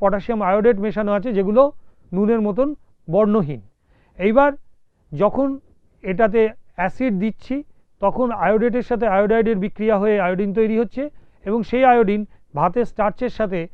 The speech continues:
রিয়াকশন করে এরকম ইনক্লুশন কমপ্লেক্স, যেটা রং এরকম গাঢ় নীল বা ব্লু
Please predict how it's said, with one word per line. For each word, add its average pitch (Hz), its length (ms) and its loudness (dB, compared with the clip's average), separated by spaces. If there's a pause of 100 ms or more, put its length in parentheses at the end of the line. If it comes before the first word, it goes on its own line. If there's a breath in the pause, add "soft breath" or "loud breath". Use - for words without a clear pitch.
(320)
রিয়াকশন 202 440 -4
করে 226 160 2 (320)
এরকম 190 240 -2 (160)
ইনক্লুশন 214 400 -4 (100)
কমপ্লেক্স, 196 360 -2 (360)
যেটা 175 180 -4 (120)
রং 202 100 2 (100)
এরকম 190 220 -4 (100)
গাঢ় 170 180 0 (120)
নীল 208 240 -2
বা 170 160 0
ব্লু 170 140 -2